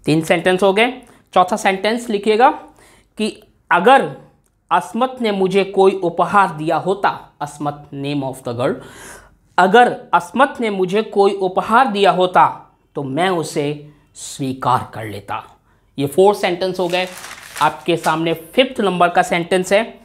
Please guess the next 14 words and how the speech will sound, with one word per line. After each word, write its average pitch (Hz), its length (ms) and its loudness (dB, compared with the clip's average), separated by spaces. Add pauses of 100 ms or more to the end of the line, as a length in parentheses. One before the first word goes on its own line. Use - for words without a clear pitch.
(300)
कि - 240 -6 (240)
"अगर 196 300 4
मुझे 190 760 0 (280)
समाज 180 580 0
का - 300 -2
इतिहास, 156 720 0 (340)
अगर 185 280 2
मुझे 208 640 0 (240)
अपने 254 460 4
समाज 180 480 0
का 180 160 2
इतिहास 156 600 -2
पता 151 200 0
होता 180 420 2